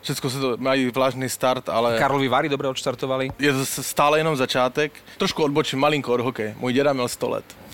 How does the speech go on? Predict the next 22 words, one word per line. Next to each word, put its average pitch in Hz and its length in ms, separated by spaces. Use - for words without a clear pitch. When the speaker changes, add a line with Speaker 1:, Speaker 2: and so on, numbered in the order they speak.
Speaker 1:
Polovinu 143 380
života 123 380
st-, 127 220
strávil 123 440
v - 60
třineckých 123 440
železárnách 123 680
jako - 200
zaměstnanec. 117 760
Tak 123 480
mu 127 180
k - 100
sto - 180
letům 131 280
přišel 123 300
pogratulovat 120 840
předseda 120 380
představenstva, 113 1000
eh, 104 40
třineckých 131 360
železáren, 120 680
pan, 113 340